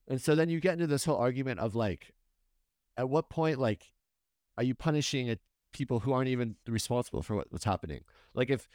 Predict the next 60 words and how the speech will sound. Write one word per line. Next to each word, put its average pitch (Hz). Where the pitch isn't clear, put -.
if 117
someone's, 165
if 131
someone, 170
like, 165
robs 120
a 123
bank 120
in 123
a 110
car 113
and 131
then 117
sells 123
that 120
car 127
the 120
next 113
day, 120
and 117
you 135
buy 117
that 117
car, 113
and 123
then 123
they, 120
they 120
check -
that, 123
then, 123
like, 120
they 120
realize 123
that 113
that 113
car 120
was 110
involved 110
in 113
robbing 107
a 95
bank, 117
are 107
you 131
res-, 135
are -
you 131
on 127
the 113
hook? 117
You 139
know 147
what 151
I 143
mean? 147
Like, 143
I 135
think 180
there's, 170